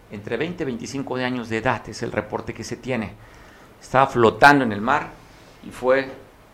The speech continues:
fue recuperado este cuerpo por los elementos de la Marina. Van a dar la investigación para ver quién se encuentra como desaparecido y dar con la, el, quién es esta persona que está sin vida, que lo encontraron ahí flotando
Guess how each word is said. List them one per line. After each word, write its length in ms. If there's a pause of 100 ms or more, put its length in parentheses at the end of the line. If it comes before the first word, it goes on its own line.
(600)
fue 140
recuperado 720
este 180
cuerpo 540 (400)
por 200
los 160
elementos 520
de 140
la 120
Marina. 500 (560)
Van 220
a 100
dar 200
la 100
investigación 640
para 180
ver 120
quién 180
se 80
encuentra 420
como 160
desaparecido 800 (400)
y 160
dar 260
con 140
la, 140 (300)
el, 280 (140)
quién 220
es 340
esta 240
persona 460 (460)
que 80
está 220
sin 220
vida, 280
que 100
lo 80
encontraron 440
ahí 160
flotando 680